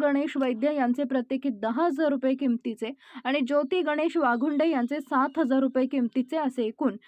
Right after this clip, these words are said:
एकाहत्तर हजार रुपये किमतीचे सात महिलांचे सोन्याचे दागिने चोरट्यांनी लंपास केले आहेत. या प्रकरणी मनीषा ढगे या महिलेच्या फिर्यादीवरून गुन्हा दाखल केलाय.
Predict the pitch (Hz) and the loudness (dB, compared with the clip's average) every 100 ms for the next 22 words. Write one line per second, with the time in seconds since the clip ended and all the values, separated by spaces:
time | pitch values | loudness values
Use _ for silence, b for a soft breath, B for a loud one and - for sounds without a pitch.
0 | B 240 247 330 330 359 349 277 254 294 | B -8 -4 -2 -2 -2 0 0 0 0
1 | 254 294 262 262 240 269 269 285 285 - | 0 -2 -2 0 0 2 0 0 -2 -2
2 | 240 254 277 247 233 277 311 330 359 339 | -2 0 2 2 2 0 0 0 -2 0
3 | 254 247 247 269 247 208 233 262 269 262 | 0 0 2 0 0 -2 -2 -2 -2 -4
4 | 214 214 277 294 320 240 208 214 247 - | -4 -2 0 0 0 -2 -2 -4 -4 -6
5 | 208 190 185 220 - B B B B 262 | -6 -6 -4 -6 -8 B B B B -2
6 | 262 277 302 311 349 294 269 269 277 254 | 0 0 0 0 2 2 2 0 -2 0
7 | 269 262 208 233 247 262 302 349 330 330 | 2 2 0 2 2 2 2 0 0 0
8 | 262 254 254 247 254 285 247 226 226 220 | 0 0 0 0 0 0 0 -2 -4 -6
9 | - 208 208 190 | -8 -12 -10 -12